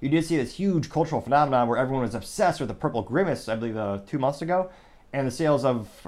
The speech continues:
associated products exponentially went incre-, increased,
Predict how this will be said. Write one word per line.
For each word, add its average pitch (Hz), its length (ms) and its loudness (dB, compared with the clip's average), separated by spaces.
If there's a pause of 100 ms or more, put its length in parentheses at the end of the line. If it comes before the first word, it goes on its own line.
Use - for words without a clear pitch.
(200)
associated 127 400 -4
products 160 320 4
exponentially 123 720 -4
went 101 180 -2
incre-, 101 380 -6
increased, 120 500 -4